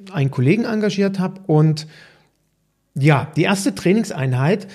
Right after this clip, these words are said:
nicht etwa aus einer Anamnese bestand, sondern die erste Trainingseinheit war eben, wir machen jetzt Personal Training, Herr Kies, oder E-, Egenhard vielmehr. Und ich dachte mir, ja gut, wenn er keine Anamnese macht, so, ähm,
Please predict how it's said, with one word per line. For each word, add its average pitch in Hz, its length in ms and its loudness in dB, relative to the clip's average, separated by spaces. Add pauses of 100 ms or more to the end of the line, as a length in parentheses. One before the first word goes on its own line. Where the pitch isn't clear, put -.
(200)
nicht 185 420 0
etwa 165 440 -4
aus 143 440 -6
einer 135 560 -2 (380)
Anamnese 147 600 2
bestand, 147 540 0
sondern 185 340 0
die 220 80 -4
erste 143 340 -6
Trainingseinheit 185 840 -2
war 139 280 -2
eben, 147 880 -4
wir 175 280 2
machen 180 380 -2
jetzt 175 280 0
Personal 185 300 0
Training, 120 300 0
Herr 117 120 -4
Kies, 135 340 -10
oder 120 180 -8
E-, 123 320 -6
Egenhard 113 360 -6
vielmehr. - 360 -8 (680)
Und 143 540 2
ich - 160 -10
dachte 196 260 0
mir, 185 160 4
ja 311 280 0
gut, 370 300 -6 (140)
wenn 185 160 -2
er 175 80 -2
keine 175 240 0
Anamnese 165 460 0
macht, 185 300 -4
so, 156 280 -2 (420)
ähm, 147 280 -4